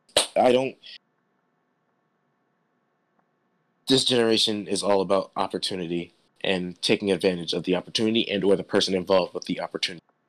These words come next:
And that is disgusting. That is sickening. Unless you, you are trying to reach your goals. Even then, don't use other people. Don't use other people and don't use their goals to get to yours. You can get assistance from other people.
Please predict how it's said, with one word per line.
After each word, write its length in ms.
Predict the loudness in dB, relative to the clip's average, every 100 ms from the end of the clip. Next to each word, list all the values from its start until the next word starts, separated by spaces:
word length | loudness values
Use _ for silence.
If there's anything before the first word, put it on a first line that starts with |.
| _ -4
And 100 | -2
that 140 | -2
is 60 | -4
disgusting. 580 | -6 0 2 2 0
That 160 | -2 -4
is 100 | -4
sickening. 460 | -2 -2 -4 -12 -12
Unless 260 | -4 0 0
you, 80 | 2
you 180 | 2 2
are 60 |
trying 240 | 2 0 -2
to 100 | -2
reach 200 | -2 0
your 120 | -2
goals. 440 | 2 2 0 -6 -14 _ _ _ _ _ _ 4
Even 240 | 6 6
then, 300 | 4 4 -2 0
don't 240 | 2 4
use 220 | 4 4 4
other 120 | 2
people. 320 | -2 -8 -12 _ _ _ _ 2
Don't 140 | 4
use 140 | 4 2
other 100 | 0
people 240 | 0 0
and 80 | 2
don't 140 | 2
use 160 | 2 0
their 100 | 0
goals 400 | 2 0 0 -6
to 140 | -4
get 140 | -4 -2
to 120 | 0
yours. 400 | 0 0 -6 -8 _ _ _ _ _ _ _ _ _ _ _ _ _ _ _ _ _ _ _ -2
You 140 | 0
can 260 | 0 -4 -8 _
get 160 | 0 0
assistance 760 | 2 0 0 -2 -6 -6 -6 -8 _ _ _ _ _ _ _ -6
from 180 | -4 -4
other 140 | -6
people. 360 | -8 -10 -14